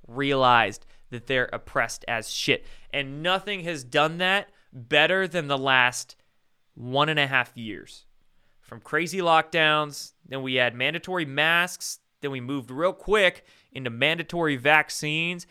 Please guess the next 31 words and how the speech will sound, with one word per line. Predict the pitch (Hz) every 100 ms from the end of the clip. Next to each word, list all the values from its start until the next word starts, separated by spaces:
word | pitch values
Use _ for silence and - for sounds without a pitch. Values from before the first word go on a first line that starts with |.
| _ -
and | 131
obviously | 151 185 190 190
the | 160 160
election | 156 196 - 180 147
being | 165 156
stolen | - 185 175 156 135
too, | 190 196 165 151 _ _ _ -
that's | 120 120 160 190 -
woken | 160 156 151
people | 143 147 143 147
up | 143 143 _ _ _ _ _ _
like | 107 117 -
crazy. | - 180 190 160 123 113 - _ _ _
So, | - 147 131 127 123 120 117 - _ _ _ _ _ _ _ _ -
I | 123
mean, | 120 113
tough | - 165
times | - 156 175 156
we're | 143 139
in, | 170 180
no | 170
doubt, | 143 143 175 214 - -
scary | - 117 147 196
times, | 208 196 196 196
but | 147
at | 117
the | 123
same | 160 160
time, | 139 165 160 160 151 - _ _
it's | - 139 - - - - _ _
catalyzing | - 147 151 147 143 143 139 139 135 131